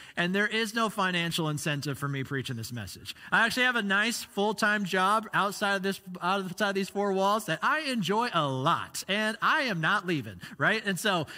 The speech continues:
I don't have any financial incentive, uh, for this message. But the second thing, and you'll find this shocking, uh, is tithing is not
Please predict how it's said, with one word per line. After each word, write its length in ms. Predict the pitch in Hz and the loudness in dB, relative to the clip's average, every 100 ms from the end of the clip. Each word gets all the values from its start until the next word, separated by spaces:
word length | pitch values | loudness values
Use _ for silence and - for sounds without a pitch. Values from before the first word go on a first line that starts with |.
| - | -2
I 80 | 185 | 0
don't 180 | 233 285 | 4 4
have 200 | 269 233 196 | 4 0 -2
any 300 | 208 254 269 | -2 0 -2
financial 580 | - 214 202 202 196 180 | 0 0 2 0 0 0
incentive, 840 | 180 165 160 147 139 131 - - | 0 -2 -2 -4 -4 -6 -16 -6
uh, 180 | 165 156 | 0 0
for 160 | 139 170 | 0 -2
this 220 | 156 160 | -2 -2
message. 400 | 170 170 175 143 | -2 -2 -4 -6
But 100 | 170 | -4
the 80 | 175 | -4
second 420 | - 269 294 254 | -2 -2 -2 -2
thing, 200 | 190 170 | -2 -2
and 100 | 170 | -4
you'll 80 | 156 | -6
find 320 | - 214 208 | -2 -2 -2
this 120 | 160 | -4
shocking, 680 | - 170 180 190 135 117 113 - - - | -4 0 0 0 -4 -6 -8 -14 -20 -10
uh, 220 | 160 151 156 | -2 -2 -2
is 220 | 175 160 - | -2 -4 -4
tithing 920 | - 208 226 269 180 127 120 120 131 - _ _ | -6 -2 -2 -2 -4 -6 -6 -8 -10 -16 _ _
is 320 | 160 151 151 | -4 -4 -4
not 420 | 160 165 202 233 | -6 -4 -4 -6